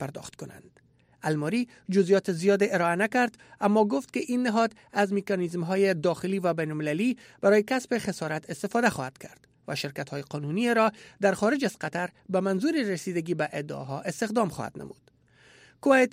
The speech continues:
تلاش‌های زیادی را به منظور احیای روابط میان قطر و کشورهای عرب در خلیج انجام داده، اما تاکنون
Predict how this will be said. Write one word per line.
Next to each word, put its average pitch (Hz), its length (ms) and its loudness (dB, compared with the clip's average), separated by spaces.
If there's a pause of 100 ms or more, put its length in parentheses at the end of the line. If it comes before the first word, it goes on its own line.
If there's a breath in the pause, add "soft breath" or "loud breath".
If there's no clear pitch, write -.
(160)
تلاش‌های 247 420 4
زیادی 220 340 2
را - 120 -6
به 165 100 0
منظور 196 460 2
احیای 202 560 4
روابط 165 500 0
میان 247 320 0
قطر 214 340 0
و 208 120 2
کشورهای 180 480 -4
عرب 165 320 -4
در 165 100 -4
خلیج 151 420 -6
انجام 165 300 -2
داده، 233 340 0
اما 240 180 -2
تاکنون 226 440 -4